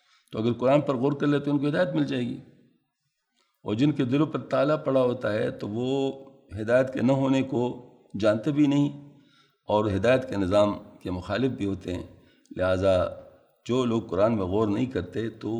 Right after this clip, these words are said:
گویا کہ ان کے دلوں پر تالے ہیں، ان کو نظر ہی نہیں آ رہا کہ کہاں پر ان کا فائدہ ہے۔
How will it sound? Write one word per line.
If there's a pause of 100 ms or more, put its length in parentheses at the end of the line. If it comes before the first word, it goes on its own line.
(120)
گویا
کہ
ان
کے
دلوں
پر
تالے
ہیں، (200)
ان
کو
نظر
ہی
نہیں
آ
رہا
کہ
کہاں
پر
ان
کا
فائدہ
ہے۔